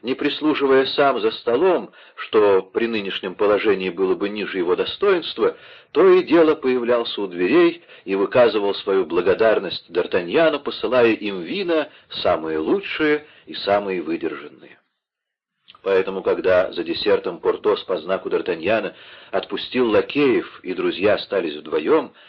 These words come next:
Д'Артаньян обратился к Портосу. «А кто же будет вас сопровождать в поход, Портос?» «Конечно же, Мустон», — ответил спокойно Портос. Это было ударом для Д'Артаньяна.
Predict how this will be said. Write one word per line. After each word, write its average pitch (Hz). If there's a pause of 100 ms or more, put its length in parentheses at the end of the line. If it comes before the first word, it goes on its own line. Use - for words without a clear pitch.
(500)
Д'Артаньян 123
обратился 127
к -
Портосу. 104 (760)
«А 117
кто 135
же 123
будет 110
вас 104
сопровождать 95
в -
поход, 87 (320)
Портос?» 101 (680)
«Конечно -
же, -
Мустон», — - (960)
ответил -
спокойно 82
Портос. - (1120)
Это 180
было 202
ударом 147
для 131
Д'Артаньяна. 104